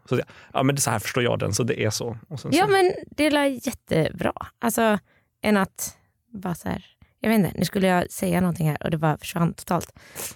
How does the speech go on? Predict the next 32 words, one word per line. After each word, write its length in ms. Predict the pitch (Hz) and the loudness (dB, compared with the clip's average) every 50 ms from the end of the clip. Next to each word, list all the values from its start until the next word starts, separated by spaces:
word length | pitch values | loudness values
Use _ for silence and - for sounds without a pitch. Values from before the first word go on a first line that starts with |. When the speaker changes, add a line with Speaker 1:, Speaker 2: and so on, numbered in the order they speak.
| - _ | -18 _
Speaker 2:
För 100 | - - | -6 -6
att 60 | 180 175 | -2 0
jag 240 | 180 175 - - | 0 0 0 -2
flummar 280 | - - 180 170 165 165 | -2 0 2 2 4 4
ur 180 | 170 170 160 - - | 2 2 0 -4 -8
och, 260 | - 160 - - - | -12 -12 -12 -6 -4
eh, 180 | 160 156 151 151 - - - - - - - - - - _ _ _ _ _ _ _ _ _ - - | -2 -2 -2 -2 -4 -6 -8 -6 -6 -6 -8 -10 -14 -20 _ _ _ _ _ _ _ _ _ -4 2
eh, 260 | 196 180 170 165 160 - | 4 6 6 6 4 4
så 120 | - 180 185 | 2 4 6
vidare. 360 | 180 175 156 151 143 120 - - _ _ _ - | 6 6 6 4 2 0 -2 -4 _ _ _ 0
Men, 220 | 233 277 294 - | 2 2 4 4
men 140 | 294 330 359 | 4 4 6
jag 120 | 370 381 | 4 4
hör 260 | - - 175 160 - | 4 4 2 4 4
dig. 260 | - 226 320 311 240 - - | 2 2 4 2 2 0 0
Alltså, 380 | - - 233 214 247 240 233 214 - - - - _ _ _ _ - | -2 -2 0 2 2 2 2 0 -2 -8 -20 -20 _ _ _ _ -2
och 140 | - 220 220 | 0 0 2
det 100 | 190 240 | 4 4
är 100 | 233 220 | 4 6
ju 80 | 214 | 4
som 160 | 196 - 208 196 | 4 4 2 2
du 60 | 190 | 2
säger, 140 | 180 190 180 | 2 2 2
att 60 | - | 2
de 140 | 196 190 185 | 0 0 2
sak-, 420 | - 196 190 - _ _ - - | 2 0 -2 -2 _ _ -4 -2
alltså, 280 | - 170 180 175 - - - _ - - - - _ _ | 0 2 2 0 0 -4 -10 _ -18 -18 -18 -18 _ _
kultur 320 | - - - - 170 165 | -6 -6 -2 0 -2 -2
flätar 440 | - - - - 175 170 - - 170 | -2 -2 -2 -2 0 0 0 0 0
ju 40 | 170 | 0
ofta 280 | 160 - - - 165 | -2 -4 -2 0 2
ihop 200 | 165 160 156 151 | 2 2 2 -2